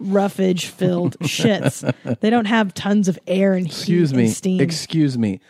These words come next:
Speaker 2: The last thing I ate before I got violently ill was a big salad you made me.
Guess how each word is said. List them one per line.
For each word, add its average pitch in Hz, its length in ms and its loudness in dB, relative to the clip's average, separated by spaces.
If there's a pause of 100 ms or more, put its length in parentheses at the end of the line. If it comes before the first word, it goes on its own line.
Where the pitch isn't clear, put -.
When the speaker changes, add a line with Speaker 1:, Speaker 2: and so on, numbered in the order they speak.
(180)
Speaker 2:
The 123 120 2
last 123 400 2
thing 139 160 4
I 123 120 4
ate 117 320 2
before 110 320 2
I 107 60 2
got 104 240 -2
violently 104 680 0
ill 95 400 -2
was 104 440 0
a 104 120 0
big 98 320 0
salad 98 480 0
you 90 80 -2
made 76 240 -4
me. 71 100 -12